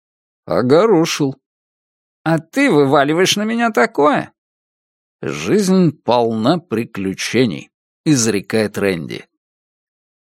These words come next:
Ави задумывается. «Короче, я так понимаю, вопрос сводится к тому,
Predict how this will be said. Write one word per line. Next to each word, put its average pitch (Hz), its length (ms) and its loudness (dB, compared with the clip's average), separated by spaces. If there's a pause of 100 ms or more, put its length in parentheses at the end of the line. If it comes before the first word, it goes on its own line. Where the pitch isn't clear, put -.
(160)
Ави 170 360 0
задумывается. 98 1120 -2 (680)
«Короче, 147 640 0 (380)
я 180 220 0
так 214 260 -2
понимаю, 214 600 2
вопрос 180 460 0
сводится 175 640 0
к - 80 -12
тому, 147 540 0